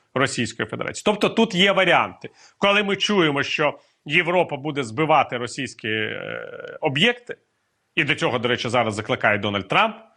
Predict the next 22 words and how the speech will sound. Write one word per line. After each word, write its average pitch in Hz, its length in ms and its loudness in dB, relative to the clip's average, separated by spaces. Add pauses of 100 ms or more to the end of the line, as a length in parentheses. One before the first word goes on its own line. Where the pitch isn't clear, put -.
(260)
то 170 120 0
ми 190 120 4
знову-таки 147 520 0
маємо 151 340 2
усвідомити, 139 600 0
що - 180 -2
буде 127 360 0
для 110 180 0
Росії 127 400 0
різниця 127 460 -2
у 113 80 -2
пілотованих 123 680 2
і 123 60 -4
непілотованих 110 800 -6
об'єктах, 156 440 -2 (260)
і 151 80 2
що, 170 140 2
можливо, 160 360 4
Росія 185 380 4
прагне 160 600 4
до 113 200 0
збиття 123 680 0